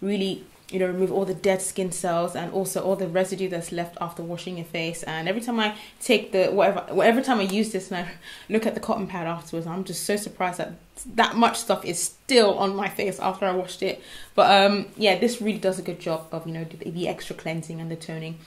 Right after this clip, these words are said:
so that when the moisturizer goes on, it really does moisturize the skin. So, um, the toner, it's called the, it's called the tonic or Le Tonique, uh, yeah, Creme de la Mer. And the girl was so nice enough to, like, give me a little bag, like, a little pouch, and she filled it up with so many different samples and stuff.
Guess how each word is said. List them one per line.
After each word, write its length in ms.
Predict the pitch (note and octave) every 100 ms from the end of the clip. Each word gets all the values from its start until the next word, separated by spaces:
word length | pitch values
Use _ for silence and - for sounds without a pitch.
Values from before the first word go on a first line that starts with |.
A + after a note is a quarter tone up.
| - -
so 120 | - E3
that 60 |
when 140 | E3+ F3+
the 40 |
moisturizer 420 | F#3+ - E3+ E3+
goes 180 | E3+ D#3+
on, 80 | D#3+
it 40 |
really 260 | D3+ E3 E3
does 160 | D#3+ D#3
moisturize 400 | D#3+ D3+ D#3+ D#3
the 80 |
skin. 240 | D#3 D#3+ D3+ - - -
So, 220 | - F#3+
um, 440 | F#3 F#3+ F#3+ F3 -
the 160 | F#3+ F#3+
toner, 420 | - E4 A3 D#3+
it's 120 | E3
called 200 | - C#4
the, 240 | A#3+ G#3 - - -
it's 120 | -
called 160 | B3+ G#3+
the 40 |
tonic 460 | - F3 D3 - - _ _ _ _ F#3
or 80 |
Le 100 | E3+
Tonique, 640 | E3 E3 D#3+ F3+ - - - -
uh, 260 | D#3+ D#3+ D#3 D#3+ - _
yeah, 120 | E3 D#3 -
Creme 220 | - E3+
de 60 | E3+
la 120 | D#3+
Mer. 160 | D#3+ E3 - - -
And 80 | C#4
the 60 |
girl 260 | C#4 D4+ E4
was 160 | D4 -
so 140 | C4+
nice 260 | B3 A#3 A#3
enough 220 | A3+ -
to, 100 | G3
like, 180 | F3+ F3+
give 120 | G3
me 120 | G3+
a 20 |
little 220 | F#3+ F#3 F3
bag, 400 | F3+ F3+ A3 A3+
like, 180 | F3 -
a 40 |
little 140 | -
pouch, 520 | - G#3 A#3+ - - -
and 200 | F3+ F3
she 140 | E3+ F3
filled 240 | - G3+
it 60 | G3
up 200 | F3 -
with 120 | E3+
so 120 | -
many 180 | A3 G#3
different 260 | G3 F#3+ -
samples 580 | - A3 A3+ A3+ A#3
and 160 | A3+ A3+
stuff. 520 | A3 G#3+ G#3+ D4 -